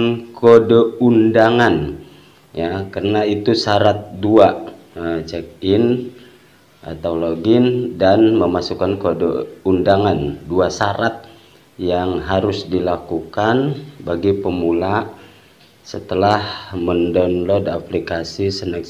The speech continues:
Video ini. Dan ini punya Mister Akang yang sudah berjalan, ya, itu sudah berputar, ya,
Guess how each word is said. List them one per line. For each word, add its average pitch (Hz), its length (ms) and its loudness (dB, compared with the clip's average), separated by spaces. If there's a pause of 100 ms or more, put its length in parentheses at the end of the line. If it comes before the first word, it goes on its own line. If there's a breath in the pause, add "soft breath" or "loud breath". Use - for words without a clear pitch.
(160)
Video 85 320 -6
ini. 82 560 -6 (400 loud breath)
Dan 98 160 0
ini 104 320 6
punya 107 240 4
Mister 98 240 -2
Akang 101 400 -2
yang 92 160 2
sudah 92 240 -2
berjalan, 87 640 -2
ya, 82 240 -2
itu 95 240 -4
sudah 90 240 -2
berputar, 85 720 -6
ya, 78 240 -6